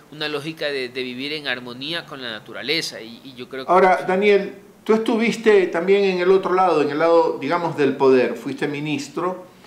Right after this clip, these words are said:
Speaker 2: ahora estás en academia, sigues en academia y dijiste hace poco, "Nosotros los académicos necesitamos unos datos,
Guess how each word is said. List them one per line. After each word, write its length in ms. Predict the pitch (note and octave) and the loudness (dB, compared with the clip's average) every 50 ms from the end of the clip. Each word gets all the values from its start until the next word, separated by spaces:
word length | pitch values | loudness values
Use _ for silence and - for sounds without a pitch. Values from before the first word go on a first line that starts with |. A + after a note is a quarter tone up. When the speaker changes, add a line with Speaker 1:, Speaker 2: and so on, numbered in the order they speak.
| - - - - _ - | -20 -20 -20 -20 _ 2
Speaker 2:
ahora 440 | - D#3 E3+ F#3+ G3+ G3+ G3 F#3 F#3 | 4 4 6 6 4 4 4 4 4
estás 560 | F#3 E3+ - - - G3 F3+ E3+ - - - | 4 2 2 0 0 2 2 2 2 0 -2
en 160 | F#3 D#3 D3 | -2 -2 -2
academia, 500 | C#3 C3+ - C#3+ E3 F3+ E3+ D#3 D3 C#3 | 0 0 2 2 4 2 2 0 -2 -4
sigues 360 | - - D#3 D3+ D#3 C#3+ - | -4 -6 -4 -4 -4 -4 -4
en 100 | D#3+ D#3+ | -4 -4
academia 960 | D3 D3 D3 D#3+ D#3+ D#3 D3+ - E3 E3 D#3+ D3+ C#3 B2 A#2+ A#2 A#2 - - - | -4 -4 -2 -2 0 0 0 0 -2 -2 0 0 0 2 0 -2 -4 -6 -10 -8
y 120 | - C3 | -6 -4
dijiste 340 | B2+ B2 - C3+ C#3+ - - | -4 -4 -4 -4 -4 -4 -4
hace 180 | D3 - - C3 | -4 -4 -4 -2
poco, 540 | - C#3 C#3 B2+ - D#3+ D#3+ D#3+ D#3+ - - - - - _ - | 0 2 2 2 2 -2 -4 -4 -6 -10 -14 -18 -20 -20 _ -12
"Nosotros 400 | C3+ B2+ C#3+ D3 D3 D3+ D3+ D3 | -8 -4 -4 -2 -2 0 0 0
los 160 | D3 C3+ C#3+ | 2 2 2
académicos 600 | C#3+ C#3+ D3 C#3+ C#3+ C#3+ D3 D3 - E3 D3+ C#3 | 0 0 2 0 0 0 0 -2 -6 -6 -6 -6
necesitamos 720 | C3+ C3+ C3 - - - - - - D3+ D3+ D3+ C#3+ C#3+ | -6 -8 -8 -10 -12 -14 -10 -4 -2 -2 -2 -2 -4 -6
unos 280 | C#3+ D3 D3 C3+ C3 B2+ | -6 -6 -4 -6 -2 2
datos, 480 | D3 D3+ D3 D3+ - B2+ A2+ - - | 4 4 4 2 0 -6 -6 -8 -12